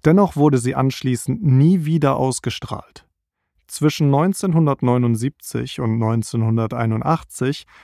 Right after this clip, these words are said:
fanden jedoch auch Ausstrahlungen in anderen Ländern statt, wie zum Beispiel in Frankreich oder Brasilien, ehe sie auch dort nie wieder ausgestrahlt wurden.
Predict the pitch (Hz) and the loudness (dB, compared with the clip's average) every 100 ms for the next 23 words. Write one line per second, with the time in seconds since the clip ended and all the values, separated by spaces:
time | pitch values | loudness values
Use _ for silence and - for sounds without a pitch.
0 | _ - 160 170 143 131 135 135 131 139 | _ -2 0 2 2 2 0 -2 0 0
1 | 131 - 127 123 123 120 113 131 123 143 | 0 -4 -2 0 2 2 0 -2 -2 0
2 | 143 113 104 101 98 101 - 117 - _ | 2 0 -2 -4 -6 -8 -10 -12 -14 _
3 | - _ 147 - 120 113 - 113 98 - | -20 _ -6 -4 -4 -4 -4 -6 -4 0
4 | 131 135 120 117 123 - 113 110 107 107 | 2 0 -4 -8 -10 -8 -6 -4 -4 -2
5 | 135 131 110 104 - - _ - 160 202 | -2 -2 -2 -4 -8 -20 _ 0 4 4
6 | 156 151 151 - 151 147 - _ _ 139 | 2 0 0 0 2 2 0 _ _ 4
7 | 185 202 190 156 160 - - - 113 101 | 6 4 2 2 2 -2 -8 -4 -4 -4
8 | 117 117 113 | -6 -8 -10